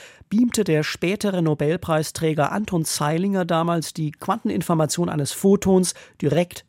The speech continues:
vom Sender zum Empfänger, ohne dass irgendjemand eine Chance hatte, die Botschaft unterwegs abzufangen.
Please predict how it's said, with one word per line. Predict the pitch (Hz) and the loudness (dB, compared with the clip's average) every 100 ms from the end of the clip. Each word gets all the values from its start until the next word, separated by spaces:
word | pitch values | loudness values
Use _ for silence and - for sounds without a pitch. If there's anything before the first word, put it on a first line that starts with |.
| - | -8
vom | - 160 | 0 4
Sender | 147 156 143 147 139 - | 4 4 4 2 0 -4
zum | - 139 | -6 -4
Empfänger, | 147 147 - 175 151 117 - - - - _ - | -2 -2 0 2 2 -2 -8 -20 -20 -20 _ 0
ohne | 226 220 | 4 4
dass | 180 165 - | 4 2 0
irgendjemand | - 220 214 180 185 180 160 | 0 2 2 2 2 2 0
eine | 156 147 | -2 -2
Chance | - 165 165 - | 0 2 2 0
hatte, | 151 - 147 131 - _ | -2 0 0 -2 -10 _
die | 165 | -6
Botschaft | - 151 143 - 143 - - | 0 0 0 -2 -4 -6 -8
unterwegs | 143 143 127 135 - - | -2 0 0 0 -2 -6
abzufangen. | 180 - - 147 - 131 123 139 202 | -6 -4 -2 -2 0 -4 -4 -8 -12